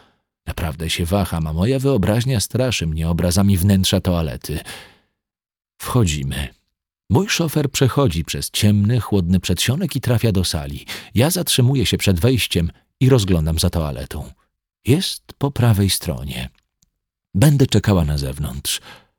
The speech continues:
Chyba mnie nie usłyszał. Nawet nie zwolnił, nie odwrócił głowy, nie odpowiedział. Miałam już dodać, że nie jestem głodna, ale zrezygnowałam i szybko uciekłam za drewniane drzwi toalety. Jestem sama.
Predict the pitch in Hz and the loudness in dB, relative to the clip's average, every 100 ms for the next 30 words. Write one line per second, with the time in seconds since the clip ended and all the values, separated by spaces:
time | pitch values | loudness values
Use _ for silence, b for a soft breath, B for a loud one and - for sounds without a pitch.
0 | _ _ - - 156 151 135 98 - 104 | _ _ -12 -4 -2 0 0 0 0 -4
1 | 73 - 58 71 _ _ _ - 80 76 | -4 -6 -8 -10 _ _ _ -4 -4 -2
2 | 98 92 82 113 104 76 62 71 82 82 | 0 2 2 2 2 0 -4 -4 -2 -2
3 | 80 104 98 92 87 120 78 69 62 71 | 0 0 0 0 0 0 -2 -6 -10 -6
4 | 78 85 82 95 87 98 85 52 60 - | -2 -2 0 -2 2 2 0 -6 -10 -14
5 | b b b _ _ - 101 69 78 85 | b b b _ _ -6 -4 -4 -2 -2
6 | 85 131 95 78 80 82 80 87 95 98 | 2 2 2 -2 -2 0 2 2 2 0
7 | 87 90 120 131 82 71 87 127 160 143 | 0 2 2 0 -2 -2 0 2 2 2
8 | 147 135 131 131 120 76 80 - 113 - | 2 2 0 0 0 0 -2 -2 -2 -4
9 | - 104 - 92 65 69 82 80 90 90 | -2 -2 -2 -4 -6 -6 -4 0 2 2
10 | 95 87 82 87 82 87 78 60 - - | 2 2 0 0 0 -2 -4 -6 -12 -12
11 | - B B B B B - 92 - 80 | -14 B B B B B -4 0 0 0
12 | 82 62 67 64 | -2 -4 -8 -10